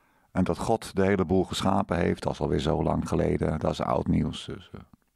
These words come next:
dat doen we ook niet aan. Het is, eh, een zaterdagochtend. Ik heb, eh, vrij. Ik heb iets van, eh, twee jaar lang heb ik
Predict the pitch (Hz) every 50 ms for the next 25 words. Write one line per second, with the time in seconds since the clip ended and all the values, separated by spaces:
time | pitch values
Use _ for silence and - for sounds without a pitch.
0 | _ _ _ _ _ _ _ _ _ - 95 85 90 85 82 82 78 - - -
1 | 78 - 80 85 - - _ _ _ _ _ _ _ _ _ _ _ - - -
2 | - - - - - - 104 120 113 - - - 110 107 104 104 101 101 98 95
3 | - - 95 - - 110 101 - 85 82 80 - - - - - - 117 120 -
4 | _ _ _ _ _ _ _ _ _ _ _ _ _ _ _ _ _ _ _ -
5 | _ _ _ _ _ _ _ _ - - - 90 - - 90 85 80 - - -
6 | - - - 110 92 71 76 98 135 - - - - _ _ _ _ _ _ _
7 | - - _ _ _ _ _ _ _ - _ _ _ _ _ _ _ _ - _
8 | _ _ _ _ _ _ - _ _ _ _ _ _ _ - - _ _ _ _
9 | _ - - - - 80 - _ _ - - - - - 92 92 90 - - -
10 | - 85 - _ - - 92 92 87 85 82 76 76 73 78 82 87 82 76 76
11 | 76 73 80 76